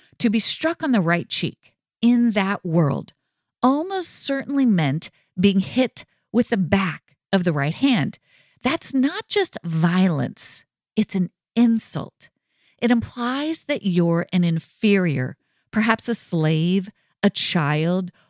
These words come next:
or in that world, and sometimes even today, a woman."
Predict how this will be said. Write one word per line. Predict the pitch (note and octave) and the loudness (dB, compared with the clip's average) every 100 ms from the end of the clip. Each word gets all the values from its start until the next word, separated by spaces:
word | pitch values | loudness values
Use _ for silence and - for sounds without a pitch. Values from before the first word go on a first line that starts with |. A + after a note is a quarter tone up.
| _ | _
or | A3 A3+ E3+ D#3+ F#3+ | 0 2 2 0 -2
in | G#3+ G3 | 0 0
that | F#3+ G3+ A3 | 2 0 -2
world, | E3 D3+ G3 | -2 0 2
and | G3+ F#3 | 0 0
sometimes | - F#3+ G#3 B3+ G#3+ | 0 0 2 2 2
even | F#3+ G3+ | 2 0
today, | G3+ G3 D#3+ C3+ C#3 F3 - | 0 0 0 0 -2 -4 -2
a | F#3 | 0
woman." | E3+ A3 G3 - | 2 2 2 0